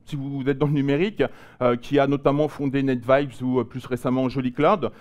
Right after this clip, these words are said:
et, et qui nous dit en substance, j'ai passé très vite les deux premières slides, mais que, euh, le monde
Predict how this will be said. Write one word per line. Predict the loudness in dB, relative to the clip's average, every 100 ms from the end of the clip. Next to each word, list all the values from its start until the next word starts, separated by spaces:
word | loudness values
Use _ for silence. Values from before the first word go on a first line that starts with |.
| -20 -8
et, | 2 2 4
et | 0
qui | 2
nous | 2 4
dit | 2
en | 0
substance, | -2 -12 -4 -2 -2
j'ai | -2
passé | -2 -4
très | -4 -6
vite | -2
les | -2
deux |
premières | 0 0 -2
slides, | 0 0 2 -2 -6 -16 -16 -2
mais | 0
que, | 0 2
euh, | 4 6 6 4 4
le | 4
monde | 6 4 4 0